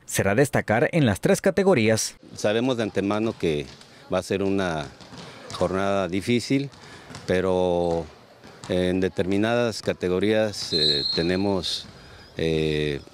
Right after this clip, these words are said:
Speaker 2: confianza en que podamos, eh, aspirar a, a estar, pues, en las etapas clasificatorias.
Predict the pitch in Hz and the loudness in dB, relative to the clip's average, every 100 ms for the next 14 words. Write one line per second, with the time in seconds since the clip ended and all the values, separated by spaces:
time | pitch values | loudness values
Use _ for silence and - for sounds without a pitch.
0 | - - 87 82 120 113 92 104 104 - | -20 -6 -4 0 0 -2 -4 -4 -4 -8
1 | - - - - 85 82 - 85 82 82 | -20 -20 -20 -6 -2 -2 -2 -2 0 -2
2 | - 85 90 95 95 - 92 78 76 67 | -2 -2 0 -2 -6 -4 -2 -2 -2 -6
3 | - - 80 - 85 85 90 90 82 71 | -12 -12 -12 -6 -2 0 0 0 -2 -4
4 | - - - - - - 85 76 76 82 | -12 -20 -20 -20 -20 -10 -6 -4 -4 -2
5 | 90 104 110 76 - - - 82 80 - | -2 0 -2 -4 -8 -14 -6 -2 -2 -6
6 | - 92 - 98 - - - - - - | -6 -6 -2 -2 -2 -12 -16 -20 -20 -6
7 | 80 78 71 - 90 117 120 123 117 | -6 -6 -10 -8 -4 0 0 0 -6